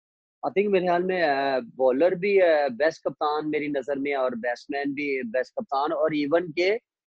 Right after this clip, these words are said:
अ, विकेट कीपर, अ, अगर देखा जाए, तो मैं समझता हूँ कि विकेट कीपर एक ऐसा कप्तान होता है कि जो इन दोनों से हट के जो ज्यादा बेस्ट कप्तानी कर सकता है, because वो बहुत चीजें री-, वो,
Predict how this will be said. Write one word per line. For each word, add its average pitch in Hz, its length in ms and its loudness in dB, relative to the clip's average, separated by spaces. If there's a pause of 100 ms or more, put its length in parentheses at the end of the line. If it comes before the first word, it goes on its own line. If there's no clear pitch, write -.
(440)
अ, 147 200 6
विकेट 180 420 0
कीपर, 220 360 2
अ, 196 300 4
अगर 180 160 -2
देखा 165 340 -4
जाए, 170 240 0
तो 170 120 -8
मैं 170 200 -4
समझता 175 420 -6
हूँ 156 80 -8
कि 170 80 -6
विकेट 147 400 -6
कीपर 156 260 -2
एक 147 160 -4
ऐसा 135 220 -4
कप्तान 139 420 -6
होता 131 220 -6
है 127 120 -2 (720)
कि 151 80 -2
जो 147 680 0
इन 156 140 2
दोनों 147 400 4
से 160 300 0
हट 127 180 0
के 165 200 0
जो 151 280 2
ज्यादा 185 540 4
बेस्ट 147 340 2
कप्तानी 131 300 0
कर 120 140 -2
सकता 135 260 -2
है, 131 60 -2
because 143 300 -4
वो 143 260 -6
बहुत 151 240 -10
चीजें 139 360 4
री-, 131 240 -2
वो, 175 300 2